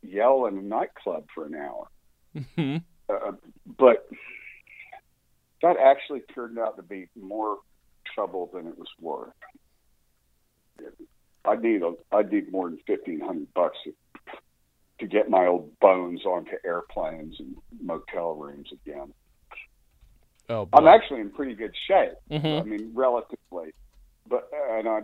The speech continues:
Speaker 1: I, I intend to be around for a while if possible. But, um, uh, at the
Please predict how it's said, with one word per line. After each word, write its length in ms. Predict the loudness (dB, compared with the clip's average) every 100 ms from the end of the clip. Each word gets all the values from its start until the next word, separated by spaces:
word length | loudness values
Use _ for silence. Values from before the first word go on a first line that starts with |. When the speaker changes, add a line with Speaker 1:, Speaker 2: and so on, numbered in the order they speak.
| -6
Speaker 1:
I, 260 | -4 -4 -6 _ -4
I 120 | -4
intend 400 | -6 -10 -10 -8
to 60 |
be 140 | -8 -8
around 440 | -6 -4 -2 -4 -8
for 100 | -12
a 200 | -10 -8
while 400 | -6 -8 -10 -12 -14
if 60 | -10
possible. 640 | 0 0 0 -6 -12 -12 -10
But, 180 | -8 -8 -8
um, 300 | -6 -6 -10 -16 -20 _ _ _ _ _ _ _ _ _ _ _ -12
uh, 260 | -8 -6 -8 -10 -16 0
at 120 | 0
the 80 | 2